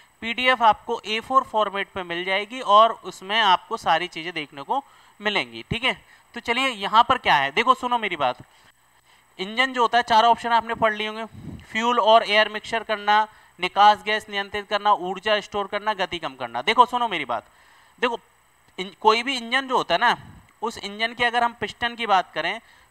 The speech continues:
तो पिस्टन जो है चार stroke चलता है, suction, compression, power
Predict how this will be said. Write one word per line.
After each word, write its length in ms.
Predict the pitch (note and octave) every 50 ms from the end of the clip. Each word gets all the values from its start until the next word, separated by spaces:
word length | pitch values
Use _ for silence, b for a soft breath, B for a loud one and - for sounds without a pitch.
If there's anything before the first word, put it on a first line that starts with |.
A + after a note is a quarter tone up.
| -
तो 40 | A#3
पिस्टन 480 | - - A3+ G#3 - - - B3 B3 B3
जो 140 | A#3 B3+ B3
है 200 | A3 A3+ A#3+ B3 - - _ _
चार 280 | - A#3+ A#3 A#3+ B3+ B3+
stroke 360 | A#3+ - - - B3+ B3+ -
चलता 320 | - G#3+ D#3 C3+ - -
है, 120 | C3+ C#3 C3+
suction, 580 | - - G#3 G3 - - - - A#3 A#3 A#3 A#3 _ _ _ _ _ _ _ _ _ _ _ _ _ _ _ _ -
compression, 800 | F#3 F#3 G3 F#3 - A3 A3 G#3+ G#3 - - A#3 A#3 A#3 A#3 A3+ _ _ _ _ _ _ _ _ _ _ _ _ _ _ _ -
power 600 | G3+ F#3+ F#3 - - - G#3+ A3 A3+ A#3 A#3+ A3+